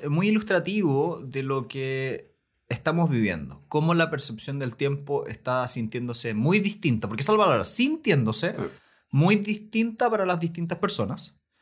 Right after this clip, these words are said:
Speaker 1: y a la vez cómo creo que la conversación es interesante hoy día porque tu percepción del tiempo es muy probable, muy distinta a la mía por lo que ha estado pasando en general.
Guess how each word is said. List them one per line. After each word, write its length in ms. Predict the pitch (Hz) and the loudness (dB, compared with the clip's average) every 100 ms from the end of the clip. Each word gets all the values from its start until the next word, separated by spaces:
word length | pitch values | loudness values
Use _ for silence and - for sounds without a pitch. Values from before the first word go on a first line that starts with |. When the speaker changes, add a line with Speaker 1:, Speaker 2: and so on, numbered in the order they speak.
| _ _ _ - | _ _ _ -2
Speaker 1:
y 240 | 151 175 | 2 4
a 80 | 156 | 4
la 120 | 147 | 4
vez 440 | 143 175 170 - _ - | 4 2 0 -4 _ -4
cómo 580 | 156 160 175 175 - - 123 | -2 2 2 2 -2 -12 -4
creo 200 | 151 151 | 0 2
que 80 | |
la 60 | 151 | 2
conversación 400 | 135 131 131 160 | 0 0 0 0
es 80 | 170 | 0
interesante 440 | 170 147 160 165 | 0 -2 -2 -2
hoy 60 | 165 | -2
día 280 | 151 175 170 | 0 -2 -4
porque 560 | 147 123 139 135 - - | -6 -6 -4 -4 -4 -2
tu 120 | 180 | 0
percepción 420 | 208 202 - 190 | 2 0 0 -2
del 100 | 175 | -2
tiempo 360 | 185 185 185 160 | -4 -4 -6 -2
es 120 | 160 | 0
muy 120 | 170 | 0
probable, 440 | 170 165 165 170 147 | 2 0 0 -2 -2
muy 140 | 156 | -4
distinta 340 | 147 156 147 | -4 -6 -2
a 40 | 147 | 0
la 120 | 143 | 0
mía 420 | 143 165 185 175 | 0 0 -2 -2
por 140 | 147 135 | 0 0
lo 160 | 131 | 0
que 80 | 123 | 0
ha 40 | |
estado 340 | 117 - 127 113 | -4 0 0 2
pasando 320 | 110 143 120 | 0 -2 -4
en 60 | 113 | -6
general. 440 | 117 113 - | -4 -4 -4